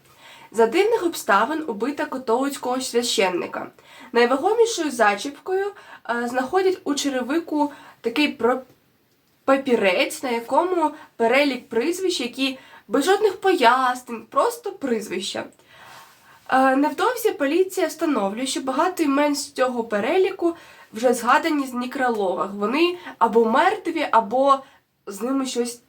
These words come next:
відбувається. Раптово з'являється свідок, який бачить убивцю священника. Але цей свідок виявляється калікою.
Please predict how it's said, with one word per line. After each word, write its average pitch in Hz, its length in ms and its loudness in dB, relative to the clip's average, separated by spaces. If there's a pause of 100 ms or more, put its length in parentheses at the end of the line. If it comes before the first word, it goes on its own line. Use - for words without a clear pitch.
(140)
відбувається. 202 840 -2 (460)
Раптово 415 460 2
з'являється 330 540 0
свідок, 226 600 -10
який 302 300 0
бачить 254 380 2
убивцю 277 800 -6 (440)
священника. 202 800 0 (160)
Але 277 260 4
цей 370 180 -2
свідок 330 420 -6
виявляється 262 480 -4
калікою. 214 680 -2